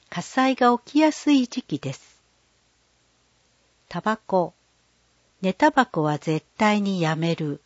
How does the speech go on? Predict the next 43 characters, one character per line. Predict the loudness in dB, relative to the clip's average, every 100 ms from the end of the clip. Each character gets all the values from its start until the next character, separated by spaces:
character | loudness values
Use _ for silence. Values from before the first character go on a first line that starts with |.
| _ _ _ _ _ _ _ _ _ _ _ _ _
灰 | -4 0 2
皿 | 4 6 6
に | 4 0
水 | 0 0 4
を | 6 6
張 | 4
る | 4 2
な | -2
ど | -4
し | -8 -12
て | -12 -12
確 | -12 -6 -4
実 | -4 -4 -2
に | 0
火 | 0 2 2
を | 0
消 | -8 -14
す。 | -14 -18 -20 _ _ _ _ _ _ _ _ _ _ _ _ _ _ _
放 | 0 2 0
火、 | -6 -6 -6 -12 _ _ _ _ _ _ _ _
ゴ | -2 2
ミ | 8 8
を | 8
出 | 4 -4
し | -6 -12
っ | _
ぱ | 4
な | 4
し | 2 0
に | 0 -2
し | -4 0
な | 0
い。 | -2 -6 -18 _ _ _ _ _ _ _ _ _ _ _ _ _ -8
自 | -2
転 | 6 8 8
車 | 4
や | 0 0
車 | -4 -2 2 4 4
の | 2
カ | 4 2
バ | 4 0 0
ー |
は | -4 -8